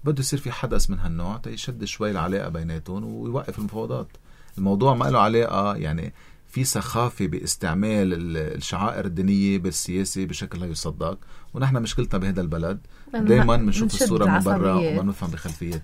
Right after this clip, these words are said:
Speaker 1: ال-، اللي عم يصير.
Speaker 2: طيب، ما الحق علينا، ما نحن من دغري من-، منرتخي قدام العصبيات الطائفية و-،
Speaker 1: صحيح.
Speaker 2: ونفوت ببعضنا.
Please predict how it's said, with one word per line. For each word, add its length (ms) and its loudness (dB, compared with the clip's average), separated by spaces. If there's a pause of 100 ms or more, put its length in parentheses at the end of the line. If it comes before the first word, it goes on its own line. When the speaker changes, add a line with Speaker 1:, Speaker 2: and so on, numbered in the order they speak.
Speaker 1:
ال-، 460 -8 (180)
اللي 120 -10
عم 100 -6
يصير. 220 -8
Speaker 2:
طيب، 240 -4
ما 160 2
الحق 240 -4
علينا، 360 -2
ما 120 0
نحن 200 -4
من 180 0
دغري 320 2
من-، 300 0
منرتخي 520 -2
قدام 300 -2
العصبيات 680 -4
الطائفية 800 -6
و-، 440 -4
Speaker 1:
صحيح. 320 -2
Speaker 2:
ونفوت 220 0
ببعضنا. 600 2